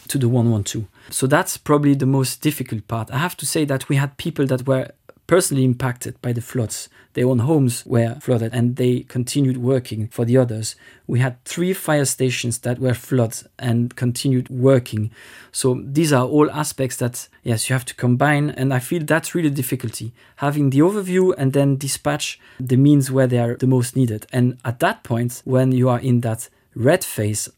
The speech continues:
as I call it, when it's very complicated, you don't have enough capacities to cope for everything. At that point, we had to decide to concentrate our efforts on saving lives. We have saved twenty-seven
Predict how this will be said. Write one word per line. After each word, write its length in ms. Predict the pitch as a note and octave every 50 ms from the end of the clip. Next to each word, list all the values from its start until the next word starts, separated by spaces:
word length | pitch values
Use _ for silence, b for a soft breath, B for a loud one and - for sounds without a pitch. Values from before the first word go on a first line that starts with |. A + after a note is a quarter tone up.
| _ _ _ - - _
as 200 | - B2 G#2+ A2
I 100 | G#2+ G2+
call 220 | - - C3+ B2
it, 220 | A2+ A2+ A#2 - - -
when 120 | - A#2
it's 180 | A#2 A#2 - -
very 340 | - B2+ B2 B2 B2 A#2+ A#2+
complicated, 760 | - D#3+ F#3+ F#3 - C#3+ B2+ - A#2 A2 - C3+ C3+ - - - _ _ _
you 260 | - C#3 C3+ D3+ D#3+
don't 200 | D3+ D#3 D3 C#3
have 340 | C#3 D#3 D3+ D3 C#3 C#3+ -
enough 300 | D3 C#3 C#3 C3 - -
capacities 720 | - B2 - D#3+ D#3 - - B2+ - - C3 B2+ B2 -
to 140 | - - C3+
cope 280 | - - C#3+ C3+ C#3 -
for 140 | - C3+ -
everything. 480 | - F3 F#3+ F#3+ E3 C3 - A#2 A2+ A2 - -
At 180 | - B2 B2 -
that 260 | - F3 A3+ - _
point, 460 | - - A2 A2+ D3 F3 - - - -
we 140 | - D3+ D#3
had 180 | D#3 D#3 D#3 -
to 100 | - D3
decide 540 | C3+ B2+ A#2+ - - C3 C3 C#3 D3+ D3 - - _
to 480 | - - C3+ C3+ C#3 C#3+ B2+ - E2 - _
concentrate 720 | - D3+ D3 D3+ - D#3 C#3 B2+ - C3+ C3 B2 B2 - - -
our 240 | B2+ A#2+ B2 A#2+ -
efforts 460 | C#3 C#3+ C#3 - B2+ B2 B2 - - -
on 240 | C3+ C3 C3 C3+ - -
saving 640 | - - - A#2+ A#2 A#2 B2 C3+ D3 D#3 D#3+ D#3+ _ _ -
lives. 520 | D3+ C3 A2+ G#2 G#2 - - - - - b b b b b b b b
We 160 | - F#3 C3 C3
have 380 | C3 C#3 C3 C3 B2+ B2+ - -
saved 640 | - - - C#3+ D3 D3 D3 C#3+ - - - -
twenty-seven 840 | - - - D#3+ E3+ E3 - D#3+ C#3+ - - D3 C#3+ C#3+ C#3+ C3+ C3